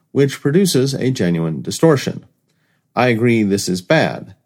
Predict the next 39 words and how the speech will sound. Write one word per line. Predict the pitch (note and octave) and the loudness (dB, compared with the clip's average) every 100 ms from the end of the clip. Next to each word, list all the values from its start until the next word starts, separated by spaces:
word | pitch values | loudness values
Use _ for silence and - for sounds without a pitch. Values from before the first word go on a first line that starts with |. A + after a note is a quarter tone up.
| _ _ _ _ | _ _ _ _
So | - | -2
it | B2+ | 0
matters | C#3 C3+ C3+ | 2 0 2
a | B2+ | 0
lot | B2+ C#3+ C#3+ | 2 0 0
whether | E2+ A#2+ A#2+ | 0 0 2
you | A#2+ | 0
think | A#2+ B2+ B2 | 0 -2 -2
a | A#2+ A#2 | -2 -4
general | A2+ A#2 A2 | 0 0 0
increase | - G#2+ A2 G#2 - | 0 -4 -2 -6 -4
in | F#2 G#2 | -6 -8
coordination | - A#2 A2 G#2+ G#2 | 0 2 2 0 -4
power | G#2 G#2+ G2+ | -2 0 0
is | G#2 G#2+ | -2 -2
worth | A#2+ C#3+ C3+ - | 0 0 0 -8
the | G#2+ | -4
risk | A2+ A2 A2+ - _ - _ _ | 0 0 -2 -10 _ -20 _ _
that | A#2 | -2
the | F#2+ | 2
other | A2 G#2+ | 2 2
side | G#2+ G2 G2 | 2 2 2
gets | G2 F#2+ | 0 -2
more | - B2+ C3 | -2 2 2
of | E2+ | 2
it | D2 - _ _ _ _ | -4 -10 _ _ _ _
than | D#2 D#2+ | -4 0
you | G2+ | 2
do. | G#2 - - _ _ _ _ _ _ _ _ _ _ _ | 2 -2 -8 _ _ _ _ _ _ _ _ _ _ _
It | - A#2+ | -4 0
sounds | D#3+ D3+ C3+ | 2 2 2
like | B2+ A#2 | 0 0
Hackworth | G3 G3+ F3+ D#3 C#3 | 0 0 2 -2 0
thinks | B2+ C3 C3 | -2 -2 -4
the | - | -8
trade-off | - G#2 G2+ F#2+ - | -2 0 2 -2 -4
is | A2+ A2+ G#2 | -2 -2 -2
billionaire | - A#2+ A#2+ A2 G#2 | -2 0 2 2 2
power | G#2+ D3+ C3+ B2+ C3 | 0 0 2 2 -2